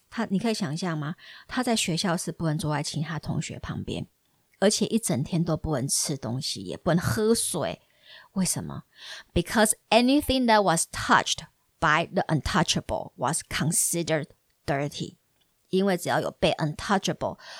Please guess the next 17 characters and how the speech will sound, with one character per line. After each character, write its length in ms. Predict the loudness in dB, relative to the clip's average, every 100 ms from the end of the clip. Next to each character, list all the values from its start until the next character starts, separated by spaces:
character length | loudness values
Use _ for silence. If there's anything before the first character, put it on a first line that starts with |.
| -4
摸 240 | 2 6 6
到 140 | 4
的 60 | 4
东 200 | 2 0
西， 220 | -2 -4
都 120 | -4
被 240 | -2 -2 -2
认 200 | -2 -4
为 140 | -2
是 180 | -2 -4
不 160 | -4 -2
圣 380 | 2 2 2
洁 260 | 0 -4 -6
的。 240 | -4 -6 -8 _ _
OK， 360 | -14 -10 -6 -2
所 200 | 2
以 100 | 4